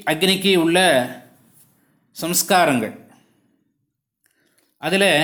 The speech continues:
இந்த அக்னிஹோத்திரம் ஒருத்தன் எடுத்துட்டு பண்றான், ஆனால் அவனுக்கு வாழ்க்கை சிறப்பாக அமையல, அதாவது பொருளாதாரத்துல அவன் உயர்வை அடையல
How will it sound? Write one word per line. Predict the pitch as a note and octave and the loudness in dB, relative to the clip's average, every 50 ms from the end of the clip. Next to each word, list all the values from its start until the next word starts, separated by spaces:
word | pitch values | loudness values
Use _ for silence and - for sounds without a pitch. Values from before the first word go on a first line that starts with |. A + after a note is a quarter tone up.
| F#3 G3+ - - - - _ _ _ _ _ _ | -2 -4 -8 -16 -20 -20 _ _ _ _ _ _
இந்த | - D3 D3+ D3 | -8 -4 0 0
அக்னிஹோத்திரம் | B2+ C3 C3 - G3 G#3 F#3 G#3 G3+ G3+ G3+ G#3 G#3 G3+ G3+ F#3+ | 0 0 0 0 2 4 4 4 4 2 2 2 0 2 2 2
ஒருத்தன் | F3+ F3 F3 F#3 F3+ E3 E3 | 0 0 0 0 -2 0 0
எடுத்துட்டு | D#3+ D#3+ E3+ E3+ F#3 F3+ F#3 F#3 | 0 -2 -2 -2 -2 -2 -2 -2
பண்றான், | F3+ D#3 C#3+ D3+ D3+ D#3+ D3 C#3+ D#3 F3+ - - - - _ _ _ _ _ _ _ _ _ _ _ _ _ _ _ _ _ _ - | -2 0 0 0 0 2 0 0 0 -4 -8 -16 -20 -20 _ _ _ _ _ _ _ _ _ _ _ _ _ _ _ _ _ _ -8
ஆனால் | C#3 D3+ F3+ G3 G#3+ G#3 | -4 -2 0 2 2 4
அவனுக்கு | F#3+ F3+ F3 F3 E3 F3 E3 D3 | 2 2 2 0 -2 -2 -2 0
வாழ்க்கை | C3+ C#3 D#3+ G3 G#3+ G#3 G#3 - G#3 F#3+ D#3 D#3 E3 - - - - - - | 2 2 2 2 2 0 0 0 0 2 2 0 -2 -4 -8 -14 -18 -16 -12
சிறப்பாக | - - F3 E3+ F#3 F3+ F#3 F#3 F3+ F3+ E3+ F#3 F#3 | -6 -4 -2 -2 -2 -2 0 2 2 2 4 2 2
அமையல, | D#3+ C#3+ D3+ E3+ F3 E3 D#3 C#3 C3+ A#2+ - - | 2 0 0 0 0 0 0 -2 -4 -6 -10 -12
அதாவது | - - C#3+ D#3 E3 F3 F#3 F#3 F3 | -10 -4 0 2 2 2 0 -2 -4
பொருளாதாரத்துல | - C#3 C#3 D#3+ F3+ G3 G3 G3 F#3 F3+ F3 E3+ E3+ E3+ E3+ F3+ F3 F3+ E3 D3 C#3+ E3 F3+ - - - _ _ _ _ _ _ _ - | -4 -4 -4 -2 2 2 2 2 2 2 2 2 2 0 0 0 0 2 2 2 0 -4 -6 -14 -20 -20 _ _ _ _ _ _ _ -8
அவன் | B2+ C#3 D3+ D3+ C#3+ | -6 -4 -2 -2 -2
உயர்வை | C3+ D3 E3+ F#3+ G3+ G#3 G3 G3+ F#3+ F3+ | 0 0 2 2 2 2 2 2 2 2
அடையல | E3 C3+ C#3 E3 F3+ F3+ E3 D#3 | 2 2 2 2 2 2 2 2